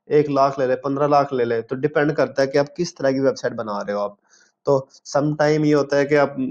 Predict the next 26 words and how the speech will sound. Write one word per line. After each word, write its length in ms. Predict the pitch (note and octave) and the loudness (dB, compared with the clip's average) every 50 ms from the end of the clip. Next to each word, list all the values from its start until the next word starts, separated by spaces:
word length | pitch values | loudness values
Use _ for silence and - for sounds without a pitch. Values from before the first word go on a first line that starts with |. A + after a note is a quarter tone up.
| B2 A#2 A#2+ | -6 -8 -4
WordPress 400 | B2+ C3 C3 C3+ C3+ C#3 C3+ C3+ | 0 0 0 2 2 0 0 0
की 100 | C3+ C#3+ | 0 -4
बनी 160 | C3 C3 C3+ | -4 -2 -2
बनाई 140 | C3 C3 B2+ | -2 -2 -4
चीज़ें 180 | B2 C3+ C3+ C3 | -4 -4 -4 -4
मिल 160 | C3 B2+ B2 | -2 -2 -2
जाती 240 | C3 B2+ B2+ - B2+ | -2 -4 -4 -4 -6
हैं, 80 | B2+ | -6
वो 80 | B2 B2 | -6 -4
दस 140 | A#2+ B2+ B2 | -4 -4 -4
पन्द्रह 220 | - C3+ C3 B2+ | -2 -2 0 2
हज़ार 160 | C3 B2+ A#2+ | 2 2 2
में 100 | B2 B2+ | 2 0
आपको 140 | A#2+ A#2+ C3+ | 0 0 0
मिल 180 | B2+ B2+ A#2+ A#2+ | 2 2 2 2
जाती 280 | A#2+ A#2 A2+ - B2 | 2 2 0 0 0
है, 220 | A#2 A2+ A2 A2 - _ _ _ _ _ _ - - | 0 0 0 -2 -6 _ _ _ _ _ _ -6 -2
sometime 300 | C#3 C#3 C#3+ C#3+ C#3 C3+ | 0 0 2 2 4 4
आपको 120 | C3+ B2+ B2 | 4 4 4
दस 160 | B2 A#2 G2+ | 2 0 0
पन्द्रह 220 | - A#2+ A#2+ A#2 | 0 0 0 2
लाख 220 | A#2 A#2+ B2+ B2 - | 4 4 2 2 0
में 100 | D3 C#3+ | 0 0
भी 60 | D3 | 2
नहीं 140 | D3 D3 C#3 | 2 2 2
मिलती। 460 | C3 B2 A#2 A#2+ B2+ A#2+ - - _ | 0 -2 -2 -4 -6 -6 -6 -10 _